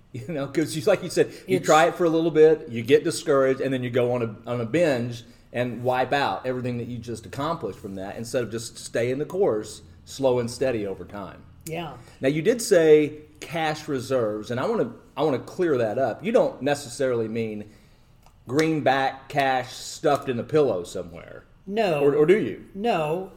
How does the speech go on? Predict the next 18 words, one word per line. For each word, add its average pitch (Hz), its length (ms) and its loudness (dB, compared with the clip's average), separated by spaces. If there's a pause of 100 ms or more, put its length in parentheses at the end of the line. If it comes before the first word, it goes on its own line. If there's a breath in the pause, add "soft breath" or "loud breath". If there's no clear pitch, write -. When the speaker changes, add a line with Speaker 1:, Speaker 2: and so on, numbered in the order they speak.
Speaker 2:
you 165 200 -2
can. 175 560 -4
I 151 100 -4
mean, 156 240 -4
I 170 220 -2
have 165 380 -4
customers 151 680 -6
that 151 180 -6
have 156 400 -2 (400 soft breath)
actual 170 500 -2
dollar 156 480 0
bills 160 680 -2
in 156 200 -4
their 147 140 -8
possession, 151 800 -8 (360 loud breath)
and 180 140 -2
that's 202 320 2
fine. 151 580 -8